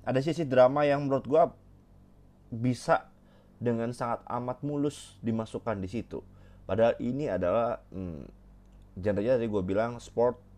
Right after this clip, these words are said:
komedi, drama. Ada tiga faktor, sport, komedi, and drama. Sportnya ini masih questionable. Drama, nah ini udah kejawab, Will Fetters. Yang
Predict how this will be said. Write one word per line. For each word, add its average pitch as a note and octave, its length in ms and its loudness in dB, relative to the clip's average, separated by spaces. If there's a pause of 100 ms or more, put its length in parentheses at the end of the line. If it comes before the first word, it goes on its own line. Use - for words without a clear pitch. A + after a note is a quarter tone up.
(480)
komedi, F#2+ 360 -2
drama. F#2 400 0 (1040)
Ada A3+ 200 4
tiga C3+ 400 4
faktor, - 480 -6
sport, - 480 2
komedi, G#2+ 400 -2
and E2+ 160 -6
drama. D2 240 -8 (720)
Sportnya D3 880 0 (320)
ini C#3+ 120 0
masih C3+ 320 -2
questionable. A#2 560 -2 (560)
Drama, A#2+ 560 4 (400)
nah A2 160 6
ini G#2 200 0
udah E2+ 120 -4
kejawab, G2+ 400 4 (400)
Will F#2+ 160 2
Fetters. A2+ 560 -4 (240)
Yang G#2+ 120 2